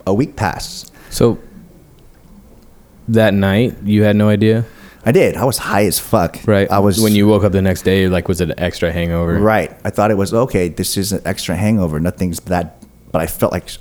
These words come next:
Speaker 2: But then it,
Speaker 1: awful.
Speaker 2: then it continued.
Speaker 1: It continued. It was like a hangover that never went away. Right? And then I, I went to the E R. And I kept going back to the E R every week 'cause my blood pressure would jump to one ninety over one twenty, and they couldn't figure it out. They kept giving me blood pressure medication.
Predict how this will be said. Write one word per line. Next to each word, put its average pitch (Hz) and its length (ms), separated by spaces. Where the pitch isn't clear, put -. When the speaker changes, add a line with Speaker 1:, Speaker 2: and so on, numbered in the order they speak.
Speaker 2:
But 98 140
then 95 120
it, 73 60
Speaker 1:
awful. 78 220
Speaker 2:
then 95 160
it 80 80
continued. 82 540
Speaker 1:
It 101 100
continued. 101 480
It 113 40
was 120 180
like 123 120
a 107 60
hangover 123 440
that 104 120
never 101 320
went 98 180
away. 82 420
Right? 98 300
And 98 140
then 98 140
I, 80 120
I 104 40
went 110 160
to 104 60
the 95 120
E 95 120
R. - 300
And 104 220
I - 260
kept - 300
going 104 260
back 98 220
to 98 80
the 87 200
E 90 60
R 80 220
every 85 480
week 104 380
'cause 92 120
my 87 120
blood 98 260
pressure 101 240
would 85 140
jump 101 260
to 95 100
one 92 220
ninety 101 360
over 85 220
one 87 180
twenty, 110 460
and 95 120
they 87 60
couldn't - 220
figure 85 300
it 82 100
out. 98 260
They 87 80
kept - 200
giving 95 260
me 85 120
blood 90 280
pressure 101 280
medication. 95 760